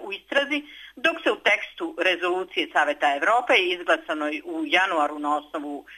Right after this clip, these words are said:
izveštaja Dika Martija, preporučuje da istragu vodi Eulex, koji bi dobio ne samo bolje uslove za rad, već i političku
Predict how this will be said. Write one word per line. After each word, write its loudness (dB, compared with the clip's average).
izveštaja 0
Dika 0
Martija, 2
preporučuje 2
da 4
istragu -2
vodi 2
Eulex, -2
koji 4
bi -4
dobio 2
ne -2
samo 2
bolje 4
uslove 0
za 4
rad, 6
već 0
i -6
političku -4